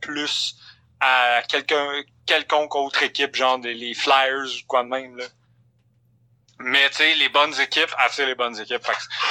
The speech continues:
l'idée en ce moment, c'est de bâtir de quoi de solide avec les Canadiens, que les joueurs vont être excités de jouer à Montréal. Puis après ça, Chris, je veux pas dire que ça se fait tout seul, mais fuck, ça se fait tout seul. <laughs> Genre, tu sais, quand,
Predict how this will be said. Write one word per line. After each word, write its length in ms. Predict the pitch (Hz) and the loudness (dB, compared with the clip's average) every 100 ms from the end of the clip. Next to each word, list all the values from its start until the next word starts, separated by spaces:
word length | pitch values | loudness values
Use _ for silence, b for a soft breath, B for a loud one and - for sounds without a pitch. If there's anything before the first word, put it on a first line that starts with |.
| B | B
l'idée 460 | 131 131 151 165 196 | -4 -4 -2 2 4
en 100 | 170 | 4
ce 120 | 139 | 4
moment, 260 | 143 139 156 | 2 4 4
c'est 200 | - 131 | 2 -4
de 240 | - 127 135 | -6 -4 2
bâtir 340 | 135 - 160 | 4 4 0
de 80 | 139 | 0
quoi 160 | - | 0
de 60 | 143 | 0
solide 360 | - 131 139 143 | 2 2 2 0
avec 200 | 123 131 | -2 0
les 60 | - | 2
Canadiens, 520 | 127 120 113 127 143 | 2 0 -2 -4 -4
que 100 | 127 | -4
les 180 | 107 117 | -4 0
joueurs 220 | 120 139 | 4 4
vont 120 | 131 | 4
être 120 | 110 - | -2 -2
excités 380 | 139 - - 160 | -2 -2 -2 -2
de 40 | |
jouer 120 | 139 135 | 4 2
à 60 | |
Montréal. 460 | 127 127 117 131 147 - B B _ | 4 2 4 2 2 -6 B B _
Puis 120 | - | -6
après 200 | 92 110 | -4 -2
ça, 200 | 131 196 180 | -2 0 -2
Chris, 320 | - 175 - - | 0 -2 -2 -8
je 140 | 139 | -6
veux 60 | 127 | -2
pas 120 | 170 | 0
dire 120 | 170 226 | 0 0
que 60 | |
ça 100 | - | 0
se 140 | 160 - | -2 0
fait 100 | 147 | -2
tout 100 | - | -2
seul, 380 | - 147 170 120 | 0 0 0 -2
mais 220 | 101 101 _ _ _ - | -6 -8 _ _ _ -4
fuck, 240 | 190 - | -2 0
ça 100 | 151 | -2
se 100 | 147 | -2
fait 120 | - 175 | -4 -6
tout 80 | - | -6
seul. 180 | 147 147 | -8 -4
<laughs> 260 | - 170 156 - B B B - | -4 -2 -6 -8 B B B 0
Genre, 160 | 151 | 2
tu 60 | 151 | 2
sais, 80 | 208 | 0
quand, 200 | 208 | 2